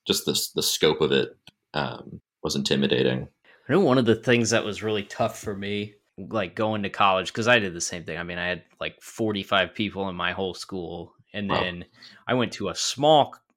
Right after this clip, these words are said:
Speaker 2: secular college that had, like, twelve hundred people on campus, and it was overwhelming. And I remember, like, one of the toughest things about it was, like, trying to find the group that you were welcome in, you know, that you could actually,
Speaker 1: Mm-hmm.
Speaker 2: like,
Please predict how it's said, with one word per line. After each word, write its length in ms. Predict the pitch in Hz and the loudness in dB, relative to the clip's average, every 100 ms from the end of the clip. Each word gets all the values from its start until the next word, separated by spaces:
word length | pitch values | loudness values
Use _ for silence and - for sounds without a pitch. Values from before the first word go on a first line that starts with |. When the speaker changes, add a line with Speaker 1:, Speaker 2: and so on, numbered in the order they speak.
| _ | _
Speaker 2:
secular 540 | - - 98 - 92 82 | -4 2 2 0 -6 -8
college 560 | - 82 82 82 - | -2 -2 -2 -6 -8
that 140 | - 82 | -10 -6
had, 320 | 90 87 85 | -4 -4 -4
like, 200 | 78 - | -12 -12
twelve 320 | - 117 120 | 0 4 4
hundred 280 | 104 95 87 | 2 -4 -6
people 300 | - 98 82 | -8 -10 -10
on 160 | 78 - | -10 -6
campus, 440 | 104 98 - - | -2 -2 -4 -16
and 120 | 78 | -12
it 100 | 85 | -10
was 360 | 85 82 - - _ _ | -10 -8 -10 -12 _ _
overwhelming. 840 | 101 90 87 85 80 80 80 82 - _ - - - - - - - | -4 -4 -6 -6 -6 -6 -8 -10 -16 _ -14 -12 -16 -18 -18 -20 -2
And 0 | |
I 60 | 104 | 2
remember, 220 | 120 131 | 2 4
like, 280 | 113 95 - - _ _ _ | 4 4 0 -10 _ _ _
one 260 | 107 127 175 | 0 4 4
of 80 | 135 | 2
the 100 | 113 | 0
toughest 540 | - 127 123 107 - | 2 0 2 -4 -4
things 240 | 120 123 | -4 -2
about 300 | 107 85 82 | -4 -2 -2
it 100 | 87 | -2
was, 240 | - 95 95 | -4 -8 -6
like, 260 | 90 - | -8 -6
trying 560 | - - 104 92 101 101 | -10 -4 -2 0 -2 -4
to 120 | - | -6
find 800 | 92 - - 87 85 90 92 104 - _ _ | -10 -10 -6 -4 -2 -4 -4 -8 -12 _ _
the 180 | 92 92 | -6 -6
group 520 | 87 98 92 98 - | -4 -2 0 0 -2
that 200 | 104 90 | -2 -2
you 180 | 92 98 | -2 -2
were 160 | 92 87 | -2 -2
welcome 500 | 90 87 101 117 113 | 0 0 0 0 0
in, 240 | 113 117 | 0 0
you 120 | 113 | 0
know, 300 | 113 113 123 | 0 0 -2
that 160 | 123 101 | -2 -4
you 160 | 101 | -4
could 140 | 101 98 | -4 2
actually, 420 | 92 87 78 78 | 2 2 0 0
Speaker 1:
Mm-hmm. 60 | 73 | -2
Speaker 2:
like, 260 | 87 85 | -4 -8